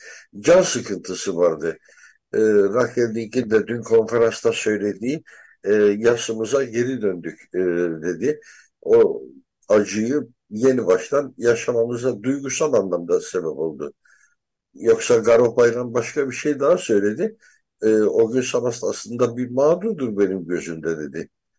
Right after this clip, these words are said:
Kullanılmış bir aparat olarak bir adamın hayatını bir şekilde yönlendirdiler. Nasıl bir hayatı olurdu böyle bir şeye bulaşmasaydı? Bunu bilmemiz mümkün değil. Ama, e,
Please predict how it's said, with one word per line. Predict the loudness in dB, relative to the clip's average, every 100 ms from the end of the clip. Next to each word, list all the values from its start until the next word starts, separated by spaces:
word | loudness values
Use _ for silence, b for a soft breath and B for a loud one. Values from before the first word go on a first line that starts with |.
| _ _ -4
Kullanılmış | -2 4 4 4 0 -6 -4
bir | -2 2 0
aparat | 2 2 2 0
olarak | 0 0 -2 -8
bir | -4
adamın | -4 -2 -4 -6
hayatını | -2 2 2 0 -4 -2 -2 _ _ -12
bir | -8
şekilde | -4 -4 -4 -10 -2 -2
yönlendirdiler. | 2 0 2 -2 -2 -10 -10 -2 -2 -2 _ b b b _ -14
Nasıl | -4 0 0 0 4
bir |
hayatı | 6 6 2 0
olurdu | 0 0 -6 -10 -14 2
böyle | 4 6 2 0
bir | -6
şeye | 0 0 0
bulaşmasaydı? | -2 -2 -6 -8 -6 -6 -8 -16
Bunu | -10 -6 -6
bilmemiz | -6 -6 -6 -6 -8
mümkün | -10 -8 -8 -6
değil. | -6 -8 _ B B B B
Ama, | 0 4 4 2 0
e, | 0